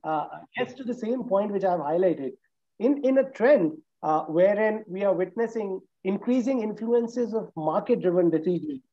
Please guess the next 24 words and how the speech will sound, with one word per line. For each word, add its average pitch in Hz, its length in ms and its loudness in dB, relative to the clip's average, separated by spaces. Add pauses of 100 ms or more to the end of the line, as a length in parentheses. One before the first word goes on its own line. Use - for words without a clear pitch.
(280)
or 233 140 4
perhaps 233 380 0
some 240 160 2
other 208 220 2
considerations, 196 840 -2
maybe, 165 360 0 (280)
uh, 156 220 0 (140)
the, 156 340 0
the, 156 280 -2
the 151 400 0 (260)
aspiration 233 720 0
to 220 100 -8
get 196 240 0
into 208 220 -8 (120)
those 185 220 -4
design 175 460 0
books 175 340 0 (340)
and, 160 340 -2
and 156 320 -2 (120)
get 170 180 0
listed 180 380 0
in 175 140 2
the 165 80 0
magazines, 185 640 -2